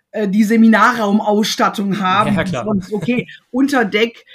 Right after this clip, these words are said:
Speaker 1: äh, geht da natürlich mehr, aber ich mach halt auch gerne so an Deck.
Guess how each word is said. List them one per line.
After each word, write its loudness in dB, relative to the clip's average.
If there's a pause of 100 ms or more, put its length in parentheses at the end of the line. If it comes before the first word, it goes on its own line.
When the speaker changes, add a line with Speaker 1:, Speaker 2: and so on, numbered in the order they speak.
(240)
Speaker 1:
äh, 0
geht -4
da -2
natürlich -4
mehr, 0
aber -2
ich -6
mach -2
halt -6
auch -10
gerne -6
so -8
an -2
Deck. -2